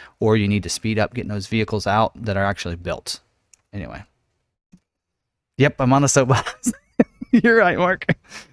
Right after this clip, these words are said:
And you guys are in the same boat. The Maverick that's been sitting since, since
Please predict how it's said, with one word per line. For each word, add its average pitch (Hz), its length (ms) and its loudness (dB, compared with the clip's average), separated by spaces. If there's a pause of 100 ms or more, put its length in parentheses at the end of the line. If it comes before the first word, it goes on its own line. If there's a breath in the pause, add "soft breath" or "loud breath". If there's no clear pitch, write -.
(140)
And 160 340 2
you 175 140 2
guys 196 260 2
are 185 40 -2
in 170 40 -2
the 165 80 -2
same 165 200 -2
boat. 139 300 2
The 120 100 0
Maverick 170 400 2
that's 147 140 -2
been 139 140 -2
sitting 147 320 0
since, 120 280 -2 (200)
since 107 220 -4